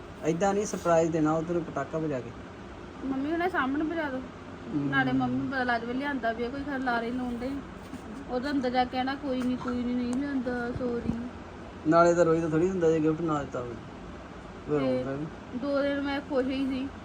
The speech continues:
Speaker 1: ਮੈਂ ਤਾਂ
Speaker 2: ਇੱਕ ਦਿਨ
Speaker 1: ਰੋਇਆ ਨਹੀਂ ਜਦੋਂ ਮੇਰਾ ਬਰਥਡੇ।
Speaker 2: ਤੁਹਾਨੂੰ ਕਿਸੇ ਲਾਰਾ ਥੋੜ੍ਹੀ ਲਾਇਆ ਸੀ। ਤੁਸੀਂ ਤਾਂ
Speaker 1: ਮੈਂ
Speaker 2: ਲਾਰੇ
Speaker 1: ਲਾਰਾ
Speaker 2: ਹੀ
Speaker 1: ਲਾਇਆ, ਮੈਂ ਤਾਂ ਕਿਹਾ ਗਿਫਟ ਦਵਾਂਗਾ, ਦਵਾਂਗਾ ਭਾਈ।
Speaker 2: ਤੁਸੀਂ ਝੂਠ ਨਾ ਬੋਲੋ, ਤੁਸੀਂ ਕਿਹਾ ਸੀ ਮੈਂ ਤੈਨੂੰ ਗਿਫਟ ਲਿਆ ਕੇ ਦਊਂਗਾ।
Speaker 1: ਹਮ, ਲਿਆ ਕੇ ਦਊਂਗਾ ਕਿਹਾ ਸੀ ਮੈਂ, ਇਹ ਥੋੜ੍ਹੀ ਕਿਹਾ ਸੀ ਬਰਥਡੇ ਵਾਲੇ ਦਿਨ ਦਊਂਗਾ।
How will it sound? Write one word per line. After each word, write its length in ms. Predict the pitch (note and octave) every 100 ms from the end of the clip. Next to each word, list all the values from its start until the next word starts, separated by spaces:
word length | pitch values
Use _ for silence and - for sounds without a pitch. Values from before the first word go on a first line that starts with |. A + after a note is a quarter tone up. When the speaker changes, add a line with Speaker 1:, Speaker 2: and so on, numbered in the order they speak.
| - - D3
Speaker 1:
ਮੈਂ 120 | D#3
ਤਾਂ 100 | D#3
Speaker 2:
ਇੱਕ 80 | D3+
ਦਿਨ 80 | C3+
Speaker 1:
ਰੋਇਆ 180 | C3+
ਨਹੀਂ 140 | C3+ C#3
ਜਦੋਂ 100 | C#3
ਮੇਰਾ 200 | C#3+ C#3
ਬਰਥਡੇ। 300 | C#3 C3+ C3+ - - - - - - -
Speaker 2:
ਤੁਹਾਨੂੰ 240 | C#4+ C#4+
ਕਿਸੇ 140 | C#4+
ਲਾਰਾ 280 | C#4 C4 C4
ਥੋੜ੍ਹੀ 180 | C#4 B3+
ਲਾਇਆ 220 | D4 C#4
ਸੀ। 400 | B3 - - B3+ - - - B2 A#2 - - - -
ਤੁਸੀਂ 100 | B3+
ਤਾਂ 80 | B3+
Speaker 1:
ਮੈਂ 60 | -
Speaker 2:
ਲਾਰੇ 180 | - D#3+
Speaker 1:
ਲਾਰਾ 220 | C#3 C3+
Speaker 2:
ਹੀ 40 |
Speaker 1:
ਲਾਇਆ, 180 | F3 G#3+
ਮੈਂ 280 | G#3+ F#3 F3
ਤਾਂ 80 | F3
ਕਿਹਾ 140 | F3+
ਗਿਫਟ 240 | F#3+ F3 F#3 D#3
ਦਵਾਂਗਾ, 920 | D3 E3 E3 C#3 A#2 D3 E3 D3+ B2+ G#2
ਦਵਾਂਗਾ 540 | C3 D3+ D3+ A#2 A2+ D3
ਭਾਈ। 320 | C#3+ C#3 D3 G2 - - -
Speaker 2:
ਤੁਸੀਂ 200 | D#4 D4+
ਝੂਠ 180 | E4 E4
ਨਾ 140 | D4
ਬੋਲੋ, 180 | D#4 F#4
ਤੁਸੀਂ 220 | D4 F4 D4+
ਕਿਹਾ 160 | D#4+
ਸੀ 60 | G4
ਮੈਂ 100 | G4+
ਤੈਨੂੰ 160 | F4+ D#4
ਗਿਫਟ 200 | D4+ E4
ਲਿਆ 200 | F#4+ F#4
ਕੇ 80 | C#4
ਦਊਂਗਾ। 320 | C4 B3+ G#3
Speaker 1:
ਹਮ, 760 | - - A#2 A2+ G2+ G2 -
ਲਿਆ 180 | C#3+ E3
ਕੇ 120 | D3+
ਦਊਂਗਾ 280 | E3+ F3 F3+
ਕਿਹਾ 220 | F3 E3+
ਸੀ 200 | E3+ F3+
ਮੈਂ, 160 | A3 A3+
ਇਹ 140 | G3+
ਥੋੜ੍ਹੀ 160 | G3+ A3
ਕਿਹਾ 140 | A3+
ਸੀ 60 | A3+
ਬਰਥਡੇ 240 | G3 E3 F3
ਵਾਲੇ 120 | F3+
ਦਿਨ 240 | F3+ E3
ਦਊਂਗਾ। 280 | D#3 D3